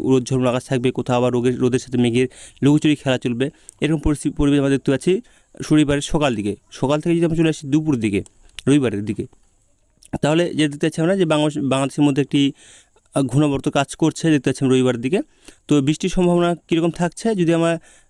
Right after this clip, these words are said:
যদিও নেটের প্রবলেম রয়েছে, হ্যাঁ, যেটা দেখতে পাচ্ছি আমরা এখানে যে বৃষ্টির সম্ভাবনা রবিবার দিকে দেখতে পাচ্ছি দুপুরের দিকে রয়েছে উপকূল জেলা দিকে, পশ্চিমবঙ্গের উপকূল জেলাগুলির দিকে,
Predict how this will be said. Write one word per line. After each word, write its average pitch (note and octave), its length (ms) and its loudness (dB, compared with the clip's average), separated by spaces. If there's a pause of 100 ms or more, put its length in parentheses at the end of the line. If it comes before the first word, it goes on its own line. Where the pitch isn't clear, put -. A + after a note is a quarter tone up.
(140)
যদিও D3 360 2
নেটের C#3+ 280 2
প্রবলেম C#3 360 -2
রয়েছে, D3 340 0 (580)
হ্যাঁ, C#3 160 2
যেটা D3 160 0
দেখতে D3+ 220 -2
পাচ্ছি E3 220 -2
আমরা D3 120 2
এখানে C3+ 240 0 (460)
যে C#3 340 0 (500)
বৃষ্টির D#3 340 -2
সম্ভাবনা F3 360 2
রবিবার D#3 340 2
দিকে D3 200 -2
দেখতে D3 200 -4
পাচ্ছি B2+ 200 -6
দুপুরের D3+ 320 0
দিকে A#2 180 0
রয়েছে A2 300 -2
উপকূল C3+ 320 -2
জেলা B2+ 160 0
দিকে, A2 140 -2
পশ্চিমবঙ্গের C3+ 400 0
উপকূল C3 280 0
জেলাগুলির A2+ 340 0
দিকে, G#2 200 -4